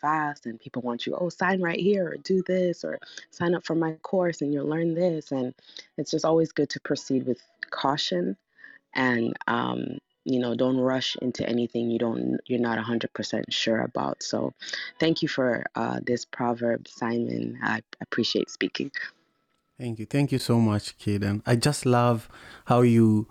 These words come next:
Speaker 2: you, you know, you broke it down and picked promises and asked us the key words from this proverb. And I can't agree more, uh, with your perspectives on it. Thank you.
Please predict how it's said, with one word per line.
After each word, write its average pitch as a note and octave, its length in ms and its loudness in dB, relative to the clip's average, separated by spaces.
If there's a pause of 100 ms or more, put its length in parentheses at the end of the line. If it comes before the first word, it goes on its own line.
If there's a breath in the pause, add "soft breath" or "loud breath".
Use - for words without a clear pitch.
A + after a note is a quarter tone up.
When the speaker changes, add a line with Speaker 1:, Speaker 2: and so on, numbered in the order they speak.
(300 soft breath)
Speaker 2:
you, A2+ 480 8
you B2+ 160 8
know, B2 100 8
you A#2+ 180 10
broke C3 340 6
it A#2 180 0
down A#2+ 360 6
and G#2+ 220 2
picked - 320 2
promises B2 560 6
and G#2 220 4
asked A#2 360 4
us - 300 2 (320 loud breath)
the A2+ 80 6
key - 260 4
words B2 380 6
from G#2+ 280 0
this A2 180 2
proverb. G#2 600 6
And G#2+ 280 4 (340 loud breath)
I A#2 100 2
can't A#2+ 320 2
agree A2+ 380 6
more, A2+ 400 6 (140)
uh, G#2+ 260 6
with G#2+ 240 8
your G#2+ 140 6
perspectives - 680 2
on G#2 140 6
it. G#2+ 220 2
Thank B2 360 6
you. A#2+ 240 8